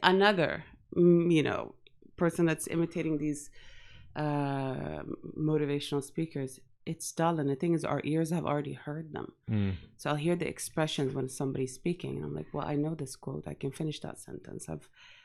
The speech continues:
Speaker 1: seen it all, heard it all."
Speaker 2: Yeah.
Speaker 1: So why don't you dig deeper within yourself to bring out your own narrative
Speaker 2: Sure.
Speaker 1: and then find an angle
Speaker 2: Hundred percent.
Speaker 1: that's new?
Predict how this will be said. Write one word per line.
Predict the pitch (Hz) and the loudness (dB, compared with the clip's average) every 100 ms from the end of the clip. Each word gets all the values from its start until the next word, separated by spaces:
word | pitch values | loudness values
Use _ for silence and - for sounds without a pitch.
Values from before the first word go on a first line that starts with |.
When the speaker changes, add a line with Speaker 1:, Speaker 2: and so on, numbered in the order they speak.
| _ _ _ | _ _ _
Speaker 1:
seen | - 170 165 | -6 0 2
it | |
all, | 151 143 | 2 2
heard | 147 151 | 0 0
it | 139 | 0
all." | 101 - 117 | -2 -2 0
Speaker 2:
Yeah. | 110 104 92 | 4 4 0
Speaker 1:
So | - 151 | -6 -4
why | 143 151 | 0 0
don't | 165 165 - | 0 -2 -4
you | 151 147 151 | -4 -4 -4
dig | 170 170 | -2 0
deeper | 156 147 170 226 - | 0 -2 -4 -6 -6
within | 156 143 143 | -2 2 2
yourself | 147 - 143 175 - - - - - - | 0 -2 -2 -4 -8 -20 -20 -20 -20 -12
to | - | -2
bring | 151 147 | 2 4
out | 139 | 4
your | 160 160 | 4 4
own | 151 143 | 6 6
narrative | 143 135 139 - 147 147 | 6 2 -2 -4 -6 -4
Speaker 2:
Sure. | - - 202 | 0 6 8
Speaker 1:
and | 147 139 139 | 6 4 2
then | 135 135 | 2 0
find | - 139 139 - - - | 0 2 2 0 -16 -6
an | - - | -2 6
angle | 170 190 208 139 - - - | 10 12 12 8 2 -4 -2
Speaker 2:
Hundred | 127 | 0
percent. | 135 - 147 - - | 0 -2 -2 -2 -6
Speaker 1:
that's | 147 143 - | -6 -4 2
new? | 165 156 - - | 6 6 4 0